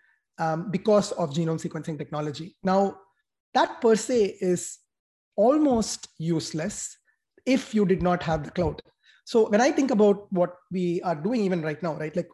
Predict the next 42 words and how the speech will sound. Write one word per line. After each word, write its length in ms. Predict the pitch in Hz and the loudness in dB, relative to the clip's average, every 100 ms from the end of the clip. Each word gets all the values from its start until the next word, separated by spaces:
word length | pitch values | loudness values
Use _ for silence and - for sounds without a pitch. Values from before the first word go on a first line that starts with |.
| _ | _
almost 320 | - 233 240 - _ | 0 2 0 -4 _
all 320 | - 277 320 311 | 0 2 4 4
the 100 | 240 | 4
research 360 | 214 220 208 | 2 2 0
that 120 | 196 190 | -2 0
we 120 | 175 | 0
did 300 | 175 190 - _ _ _ _ - | 0 -2 -4 _ _ _ _ -6
happened 540 | 196 185 202 190 - _ _ - - _ | -2 2 2 2 -2 _ _ -20 -20 _
through 180 | 175 180 | 0 0
Zoom 240 | 139 240 | 2 0
meetings, 460 | 247 226 233 226 208 | 0 0 -2 -2 -6
happened 500 | 180 175 190 190 180 - _ _ _ - | -6 -4 -2 -2 -4 -10 _ _ _ -4
on, 340 | 165 165 160 | -2 -2 -4
uh, 180 | 160 151 | -4 -4
high 140 | 180 | -4
performance 360 | 202 220 202 190 | -4 -2 -2 -2
computing 360 | 185 190 185 | -4 -2 -2
clusters, 480 | 180 170 - 185 170 | -4 -6 -4 -4 -2
happened 360 | 170 170 180 175 | -4 -4 -4 -6
on, 360 | 170 160 156 151 _ _ _ - | -2 -2 -2 -8 _ _ _ -6
uh, 180 | 165 156 | -2 -2
you 60 | 165 | -2
know, 100 | 160 | -2
Amazon, 760 | 202 208 208 202 180 175 165 143 | 2 2 2 0 0 -2 -4 -4
Google, 640 | 208 180 190 180 175 170 - | -4 0 2 4 2 -2 -8
uh, 160 | 160 160 | -8 -4
Azure, 420 | 170 196 185 175 160 - | -2 0 0 -2 -2 -2
uh, 300 | 160 156 160 - | 0 2 0 -4
cloud, 400 | 220 247 247 175 | -2 0 0 -2
and 200 | 202 190 | -2 0
the 80 | 185 | 0
ability 260 | 185 226 208 | -2 -4 -6
to 80 | |
store 380 | 180 - 240 233 | -8 -2 2 4
massive 560 | 208 185 196 208 202 214 | 2 0 0 0 -2 -4
amounts 260 | 190 180 | -2 -4
of 100 | 185 | -6
data, 340 | 156 165 170 165 | -8 -6 -4 -4
compute 300 | 175 170 220 | -4 -4 -2
on 140 | 190 | 0
that 180 | 170 151 | 0 -4
data. 340 | 160 156 165 | -6 -6 -6